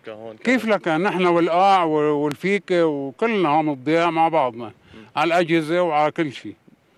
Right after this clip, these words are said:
Speaker 1: ضد مين؟
Speaker 2: ضد هول التكفيريين.
Speaker 1: وخلال أعداد هذا التقرير كانت مدفعية الجيش اللبناني تلاحق المسلحين في جرود عرسال ورأس بعلبك والقاع بصليات من الصواريخ والمدفعية.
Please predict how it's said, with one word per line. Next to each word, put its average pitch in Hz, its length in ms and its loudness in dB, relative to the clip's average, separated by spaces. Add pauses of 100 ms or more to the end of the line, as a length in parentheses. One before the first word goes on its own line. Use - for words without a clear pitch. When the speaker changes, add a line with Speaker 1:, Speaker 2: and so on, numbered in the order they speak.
(280)
Speaker 1:
ضد 135 200 -10
مين؟ 127 320 0 (520)
Speaker 2:
ضد 269 280 -2
هول 214 200 4
التكفيريين. 180 800 -2 (300)
Speaker 1:
وخلال 240 360 0
أعداد 180 340 2
هذا 156 180 2
التقرير 160 680 0
كانت 151 360 -2
مدفعية 156 500 0
الجيش 151 300 -2
اللبناني 151 560 -2 (320)
تلاحق 233 480 -2
المسلحين 156 920 -2
في 156 140 -4
جرود 151 360 -2
عرسال 143 500 0
ورأس 147 360 -2
بعلبك 135 600 -2
والقاع 156 580 0 (280)
بصليات 160 680 0
من 156 300 -2
الصواريخ 151 720 0
والمدفعية. 143 1040 -6